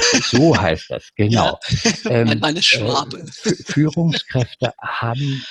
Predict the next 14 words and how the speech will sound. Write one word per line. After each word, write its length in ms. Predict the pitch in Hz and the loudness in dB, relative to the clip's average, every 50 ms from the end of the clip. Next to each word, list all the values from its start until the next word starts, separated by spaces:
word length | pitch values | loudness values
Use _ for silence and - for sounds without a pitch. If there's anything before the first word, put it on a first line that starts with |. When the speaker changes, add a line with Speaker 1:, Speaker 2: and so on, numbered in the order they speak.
| - - | -14 -12
Speaker 1:
haben 500 | - - - 107 110 117 127 131 123 110 | -10 -8 -6 -4 -4 -4 -4 -4 -6 -6
alles 400 | 85 98 127 143 151 127 - - | -6 -4 -2 -2 -2 -2 -2 -2
Mögliche 520 | 123 120 127 123 - - 117 - - 117 101 | 0 0 0 0 -2 -6 -6 -4 -4 -2 0
gelernt, 600 | - 98 92 87 80 82 87 107 127 147 143 147 | 2 2 2 4 4 4 4 4 4 4 2 2
sie 140 | - 117 101 | 2 2 2
haben 180 | 104 104 92 | 4 2 0
viel 280 | - - - 165 165 156 | -2 0 2 4 4 4
drauf, 520 | - - - 82 90 98 120 120 - - - - - - - - - - - | 4 2 0 2 2 4 2 2 0 -4 -14 -18 -20 -18 -14 -12 -10 -6 -4
aber 220 | 101 95 113 107 | 0 2 2 4
loben 480 | 98 113 123 139 139 131 127 104 87 82 | 4 4 4 4 4 4 4 2 2 2
haben 180 | 92 85 82 | 2 0 0
sie 140 | - - - | 0 -2 -4
nicht 260 | 76 78 76 - - | -4 -4 -6 -6 -8
gelernt. 640 | - - - - 78 73 73 78 78 85 - _ | -8 -6 -4 -2 -2 -2 -4 -4 -6 -10 -14 _